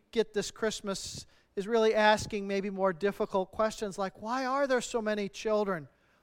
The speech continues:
who are served by organizations like Salvation Army?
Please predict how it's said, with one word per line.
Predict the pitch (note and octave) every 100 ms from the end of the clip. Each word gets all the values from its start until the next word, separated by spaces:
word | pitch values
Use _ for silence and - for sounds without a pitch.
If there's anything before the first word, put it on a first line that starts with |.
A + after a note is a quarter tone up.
| _ _
who | -
are | G3+
served | - - A#3 A3 E3+
by | G3
organizations | G3 F#3+ F#3+ E3+ F#3+ F3+ G3 E3+
like | F#3 F3 E3 _ _
Salvation | - G#3 F#3+ F3+ F3+ - D#3
Army? | D#3+ D3+ A#2+